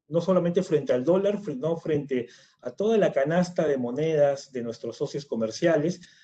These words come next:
ajustados tanto por la inflación local como por la inflación de, eh, esos socios comerciales, ¿no?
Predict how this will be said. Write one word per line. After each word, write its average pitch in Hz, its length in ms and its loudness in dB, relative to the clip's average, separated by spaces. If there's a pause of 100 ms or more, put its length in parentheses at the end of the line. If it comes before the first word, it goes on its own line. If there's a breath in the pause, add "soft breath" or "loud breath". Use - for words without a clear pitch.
ajustados 160 720 0
tanto 160 320 0
por 139 160 -2
la 117 80 0
inflación 127 460 -2
local 190 360 0
como 196 260 -8
por 135 180 0
la 120 100 4
inflación 127 640 -2 (440 loud breath)
de, 123 340 0
eh, 117 260 0
esos 147 320 2
socios 123 340 -2
comerciales, 107 760 -2
¿no? - 160 -8